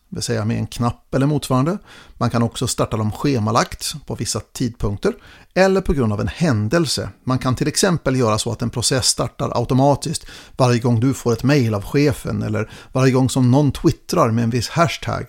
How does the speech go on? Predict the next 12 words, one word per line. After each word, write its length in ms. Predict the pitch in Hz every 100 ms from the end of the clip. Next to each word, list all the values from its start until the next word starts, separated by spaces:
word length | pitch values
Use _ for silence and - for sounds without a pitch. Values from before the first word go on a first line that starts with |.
| -
eller 140 | 110
vad 120 | 107 117
du 40 |
nu 120 | 110
vill. 300 | 110 170 110 - _ _ - - - - - - - _
Vanliga 460 | - 190 170 185 208
användningsområden 920 | 165 120 120 120 120 160 170 123 110
är 180 | 104 113
till 140 | 151
exempel 640 | 151 - 185 165 - 107 113
godkännande 720 | 165 135 - 123 110 107 104
processer 720 | - 110 170 - - 156 160